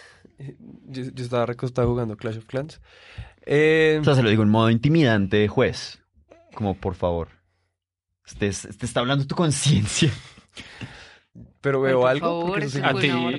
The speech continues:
Speaker 3: orden.
Speaker 4: tú realmente lo sientes más autoritario en este momento. O sea, de verdad está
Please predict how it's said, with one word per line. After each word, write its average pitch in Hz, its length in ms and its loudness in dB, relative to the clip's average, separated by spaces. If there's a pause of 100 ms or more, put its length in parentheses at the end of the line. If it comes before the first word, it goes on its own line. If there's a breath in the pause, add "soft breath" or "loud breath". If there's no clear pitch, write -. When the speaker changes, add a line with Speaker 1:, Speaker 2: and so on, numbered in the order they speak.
Speaker 3:
orden. 180 120 -12
Speaker 4:
tú 135 120 0
realmente 139 560 0
lo 175 140 -4
sientes 117 460 -6
más 120 460 -4
autoritario 127 580 -8
en 107 80 -16
este 110 180 -18
momento. 110 300 -14
O - 40 -18
sea, 101 200 -2
de 110 180 -4
verdad 95 600 -2
está 107 720 -8